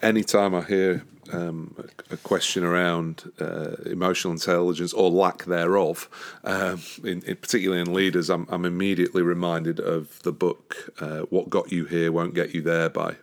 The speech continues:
Marshall Goldsmith. Um, the, the premise is, y-, as you become, um, a leader, or as you become promoted, the, the further up the, the chain, <laughs> if you like, then the less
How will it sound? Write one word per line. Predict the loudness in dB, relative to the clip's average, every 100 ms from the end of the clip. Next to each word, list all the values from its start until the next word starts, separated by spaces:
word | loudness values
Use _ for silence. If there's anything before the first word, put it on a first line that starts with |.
| -6
Marshall | -4 -2 -4
Goldsmith. | 0 0 0 -2 -10 -12 -18 -20 -18 -16 -18 -12
Um, | -4 -2 0 -4 -10 _ _ -12 -10
the, | -12 -8 -8 0 0 2
the | 0
premise | 4 4 4 4 2
is, | 4 4 4 -2 -6 -10 -20 -20 -14
y-, | -10 -6 -6 2
as | 2 4
you | 2
become, | 2 0 0 2 0 -2 -6 -8
um, | -4 -2 -2 -4 -8 -4
a |
leader, | 0 2 2 2 0 -6 -12 -20 -20 -20 -8
or | -2 2 2
as | 2 0
you | -2
become | -2 -2 -4
promoted, | -4 -4 0 2 0 -2 -4 -6 -4
the, | -4
the | -2 -4
further | 0 2 4 4 2 2
up | 0 -2 -6
the, | -4 0 0 0 -4
the |
chain, | -6 0 0 0 -2 -6 -12 -14
<laughs> | -8
if | -6 -4 -6 -2
you | 0
like, | 0 0 -4 -14 -20 _ _
then | -2 -2 -2
the | 0
less | 2 4 2 2 -2 -2 -4